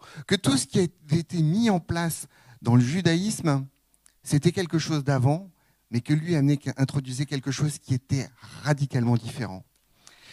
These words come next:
Et les gens qui le suivaient à l'époque, et il y avait des foules qui le suivaient, attendaient autre chose de lui. Ils se disaient : « Ah, le voilà, enfin, celui, l'envoyé. » Vous savez, vous avez peut-être regardé Matrix, où on attend un envoyé. Eh ben,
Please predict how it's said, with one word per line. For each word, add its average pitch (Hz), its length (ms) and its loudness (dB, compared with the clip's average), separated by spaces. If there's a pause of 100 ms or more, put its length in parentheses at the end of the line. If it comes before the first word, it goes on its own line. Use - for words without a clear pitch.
(220)
Et 139 80 6
les 175 160 6
gens 240 200 4
qui 196 180 -2
le 156 100 6
suivaient 165 540 0
à 180 80 2
l'époque, 156 400 -2
et 143 40 -4
il 135 60 -4
y 147 80 -2
avait 180 160 -2
des 196 140 0
foules 226 440 4 (280)
qui 135 140 -10
le 123 120 -4
suivaient, 175 460 -6 (380)
attendaient 147 360 0
autre 139 240 0
chose 160 240 -6
de 127 100 -4
lui. 165 320 -10 (300)
Ils 147 100 0
se 156 120 -4
disaient : « 180 340 2
Ah, - 180 0
le 175 120 10
voilà, 202 460 4
enfin, 185 320 0
celui, 175 380 -2
l'envoyé. » 175 540 2
Vous 123 100 -16
savez, 147 260 -8
vous 139 200 -10
avez 120 100 0
peut-être 131 260 -4
regardé 123 340 -2
Matrix, 151 340 -2 (140)
où 117 60 -12
on 123 60 -4
attend 131 240 -2
un 127 80 2
envoyé. 151 480 2 (300)
Eh - 60 -6
ben, 160 180 4